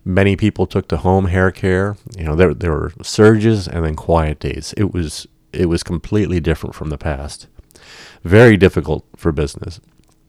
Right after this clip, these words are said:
The government made another loan available called the Economic Impact Disaster Loan. I got one for half a million dollars.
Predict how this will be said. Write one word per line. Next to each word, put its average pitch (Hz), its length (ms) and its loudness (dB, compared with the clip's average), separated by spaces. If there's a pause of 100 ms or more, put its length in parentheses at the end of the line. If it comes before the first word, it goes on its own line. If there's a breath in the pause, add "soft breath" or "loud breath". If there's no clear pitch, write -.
(280)
The 107 120 0
government 92 420 4
made 90 200 2
another 92 280 4
loan 82 220 4
available 76 460 -4
called 80 200 -4
the 85 160 -4
Economic 87 640 -2 (120)
Impact 90 600 -4 (140)
Disaster 76 580 -4
Loan. - 380 -12 (1000 soft breath)
I 95 120 0
got 85 360 0
one 82 360 0
for - 380 -10
half 104 280 2
a 110 60 6
million 95 340 4
dollars. 71 580 -4